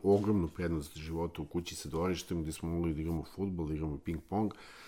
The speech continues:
i to nas je negde spaslo tog nekog, e, padanja morala, psihičkog padanja i tu negde mogu da dođem na neki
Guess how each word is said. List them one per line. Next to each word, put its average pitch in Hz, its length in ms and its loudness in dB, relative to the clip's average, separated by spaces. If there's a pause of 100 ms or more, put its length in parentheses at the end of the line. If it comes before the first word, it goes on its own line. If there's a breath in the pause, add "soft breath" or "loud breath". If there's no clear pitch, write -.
(300 loud breath)
i 95 140 -2
to 117 140 4
nas 113 160 0
je 113 40 4
negde 113 200 2
spaslo 104 480 -2
tog 104 160 -2
nekog, 98 420 0
e, - 20 6 (1000 soft breath)
padanja 92 360 4
morala, 87 500 2
psihičkog 82 520 -4 (240)
padanja 95 520 2 (520 loud breath)
i 98 420 2 (320)
tu 123 140 2
negde 120 260 4
mogu 123 200 4
da 120 100 2
dođem 117 340 2
na 101 80 4 (160)
neki 107 200 -2